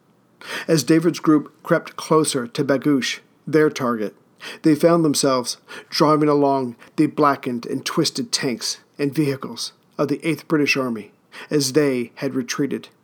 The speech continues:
to El Alamein. If the men of the S A S needed a reminder that this game was for keeps, they had it now. David took this opportunity to remind everyone that regardless of what happened,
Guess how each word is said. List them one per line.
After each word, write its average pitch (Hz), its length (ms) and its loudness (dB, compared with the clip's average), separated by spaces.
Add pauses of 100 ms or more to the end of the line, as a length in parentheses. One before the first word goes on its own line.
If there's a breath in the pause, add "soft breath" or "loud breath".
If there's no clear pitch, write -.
to 131 180 -6
El 139 140 -4
Alamein. 127 640 -4 (1120 loud breath)
If 170 140 2
the 165 100 6
men 175 320 2
of 160 100 -2
the 160 140 4
S 151 160 0
A 151 100 4
S 139 160 -2
needed 160 300 2
a 151 80 2
reminder 135 600 0 (280 loud breath)
that 143 200 -2
this 160 220 2
game 147 380 2
was 120 140 -6
for - 140 -6
keeps, - 540 -4 (880)
they 104 120 -4
had 101 200 -8
it - 140 -10
now. - 280 -12 (1200 loud breath)
David 180 300 4
took 165 140 2
this 160 200 2
opportunity 135 580 0 (200 loud breath)
to 170 120 -2
remind 147 360 2 (100)
everyone 123 540 -2 (420 loud breath)
that 160 200 2
regardless 147 540 2
of - 220 -10 (160)
what 151 280 -2
happened, - 580 -6